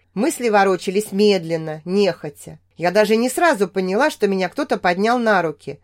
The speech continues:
и отнес к едва тлеющему костру. «Дочка, пей!» Голос мамы донесся до моего затуманенного болью сознания, словно издалека.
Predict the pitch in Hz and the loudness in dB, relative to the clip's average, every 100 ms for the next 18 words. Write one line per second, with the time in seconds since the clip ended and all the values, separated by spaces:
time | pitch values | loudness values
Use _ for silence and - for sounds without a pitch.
0 | _ _ - 180 180 202 294 - 175 165 | _ _ -4 0 0 0 -4 -4 -8 -2
1 | 185 254 185 185 208 214 202 - 196 - | 0 0 2 2 2 -2 -4 -2 -4 -4
2 | - 175 151 _ _ _ _ _ _ 190 | -6 -6 -8 _ _ _ _ _ _ -4
3 | 254 269 254 - - 165 _ 269 285 254 | 2 2 0 -6 -8 -10 _ -2 2 4
4 | 180 160 _ _ _ _ 175 208 247 233 | 2 -2 _ _ _ _ -2 2 2 0
5 | 233 269 277 220 202 214 262 - 196 190 | 0 0 2 0 0 2 0 -2 -4 0
6 | 190 196 247 208 196 196 196 190 180 175 | 0 2 0 -2 -2 0 2 2 0 -2
7 | 175 175 247 233 180 - 202 220 262 233 | -4 -2 -2 -2 -2 -2 -2 0 0 0
8 | 170 - 233 226 214 190 214 220 - 175 | -2 -2 -2 0 0 2 0 0 -2 -2
9 | 151 | -2